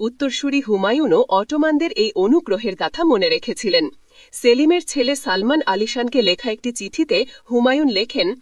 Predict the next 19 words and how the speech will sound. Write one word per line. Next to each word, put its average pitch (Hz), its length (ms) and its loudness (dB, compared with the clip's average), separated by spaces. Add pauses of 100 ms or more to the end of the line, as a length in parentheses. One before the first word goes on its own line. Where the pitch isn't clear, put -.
(380)
"খিলাফতের 320 640 -2
মর্যাদার 226 580 2
ধারক, 180 420 -2 (220)
মহানতার 285 560 0
স্তম্ভ, 214 580 -2 (220)
ইসলামের 285 540 -4
ভিত্তির 233 480 -4
রক্ষক 247 420 -2
সুলতানের 277 580 -2
জন্য 226 300 -2
শুভকামনা। 165 760 0 (480)
আপনার 285 460 0
নাম 180 240 2
সম্মানের 262 560 0
সিল 285 340 -4
মোহরে 202 380 0
খোদাই 180 380 -2
করা 170 240 0
হয়েছে 185 440 -2